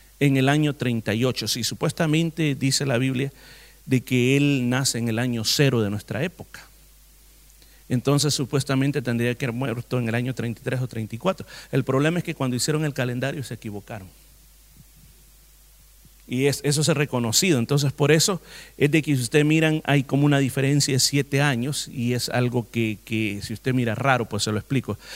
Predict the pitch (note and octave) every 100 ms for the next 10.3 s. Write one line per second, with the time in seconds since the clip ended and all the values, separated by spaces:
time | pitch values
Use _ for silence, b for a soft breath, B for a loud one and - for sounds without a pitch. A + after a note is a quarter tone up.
0 | B C#3 C#3+ C#3 C3+ A#2+ A#2 A2 G2+ G#2
1 | B2 - - - - A#2+ A2 - G2+ C#3+
2 | C#3+ - B B - A#2+ A2+ - - C3+
3 | B2+ A#2 A#2+ C#3+ B2+ B2 A#2+ A#2 A#2+ A2
4 | A2 A#2 A#2 C#3+ C3 A#2+ A#2 A#2 A2+ A2
5 | A2+ A2+ G#2 - A#2 G#2+ G#2 A#2+ A2+ A#2
6 | G#2 G#2 G2+ G#2+ G2 - G2 G#2 F2+ E2+
7 | G2 G#2 G#2 A#2+ A2+ A2 A#2+ C#3 - B2
8 | A2 A2 G2+ F#2+ - F#2+ - B B B
9 | B B B - - C#4+ C#4+ C4 A#3 G3
10 | A#2 D3+